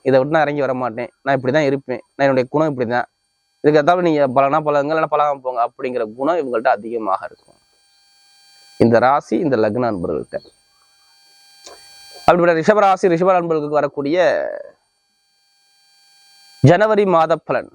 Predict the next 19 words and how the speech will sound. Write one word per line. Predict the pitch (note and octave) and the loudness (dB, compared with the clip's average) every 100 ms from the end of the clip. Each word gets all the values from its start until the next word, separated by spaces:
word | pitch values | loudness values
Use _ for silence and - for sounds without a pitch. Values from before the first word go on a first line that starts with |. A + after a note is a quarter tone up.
| _ _ _ _ _ G5 G5 G5 G5+ _ _ _ - - - - | _ _ _ _ _ _ _ _ _ _ _ _ -20 -20 -20 -4
வரக்கூடிய | A#2 A#2 A2+ | 0 2 2
இந்த | F#3+ D#3 | 2 2
ஜனவரி | C3+ D3+ D3+ C#3+ | 2 2 0 2
மாத | C3 B2+ B2 | 2 0 -2
பலன்கிறது | B2+ A#2+ A2+ G#2+ | -2 -2 -6 -6
பார்த்தீங்கன்னா | A2 G#2+ E3+ G#3+ | -6 -2 -2 0
பொதுவாக | D#3 C#3+ D3 F3+ | -2 0 0 0
உங்களுக்கு | D#3+ C#3 D3 | -4 -4 -2
எது | F3 | 0
மாதிரி | E3 E3 | 0 -2
ஒரு | C#3+ C3 | -6 -6
யோகத்தை | C3 B2 E3+ - | -6 -6 -8 -4
கொடுக்க | D3+ D3 B2+ | -4 -2 -2
போறார், | A#2+ A2 - | -2 -4 -6
இதை | B2 B2+ | -10 -8
பத்தி | B2+ C3+ | -6 -6
நம்ம | A2 - | -4 -6
பார்க்க | - - | -6 -10
போறோம். | F#2 - | -14 -14